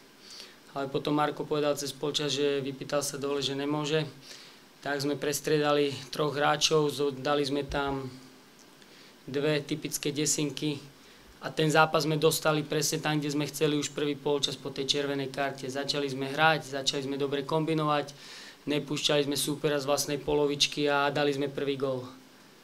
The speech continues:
A potom ten zápas mal byť ďalej v našej réžii a my sme dali obrovský darček dneska tomu súperovi v podobe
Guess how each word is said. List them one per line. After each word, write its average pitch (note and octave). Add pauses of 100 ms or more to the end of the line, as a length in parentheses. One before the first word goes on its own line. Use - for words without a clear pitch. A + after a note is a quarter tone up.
(2250)
A -
potom D#3 (1300)
ten C#3+
zápas D3+
mal C#3+
byť C3+
ďalej D3+
v C#3
našej C#3+
réžii C3+
a C3
my C3
sme C3
dali C3 (1120)
obrovský D3
darček C3
dneska B2 (320)
tomu B2+
súperovi C3
v -
podobe C3